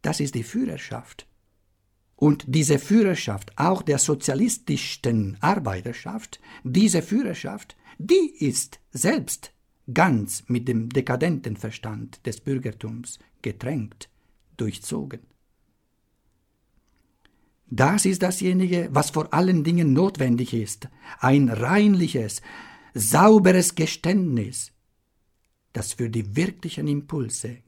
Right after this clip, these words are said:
geistiger Entwicklung der Weg zu den sogenannten ungebildeten, abhängigen, führerbedürftigen, unselbstständigen Menschen wirklich zu finden ist,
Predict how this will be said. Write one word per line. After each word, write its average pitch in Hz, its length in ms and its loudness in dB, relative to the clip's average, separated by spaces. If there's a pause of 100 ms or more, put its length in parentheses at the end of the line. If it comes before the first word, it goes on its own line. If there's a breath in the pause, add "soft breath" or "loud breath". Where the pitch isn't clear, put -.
geistiger 139 560 -4
Entwicklung 147 640 -8 (460 soft breath)
der 110 360 -4
Weg 175 360 -4 (400 soft breath)
zu 135 160 -4
den 123 180 4
sogenannten 175 880 2
ungebildeten, 208 1040 4 (100)
abhängigen, 165 760 0 (140 loud breath)
führerbedürftigen, 165 1160 4 (160 loud breath)
unselbstständigen 156 920 2
Menschen 131 500 0
wirklich 175 440 4
zu 123 100 -6
finden 147 360 -2
ist, 202 340 -6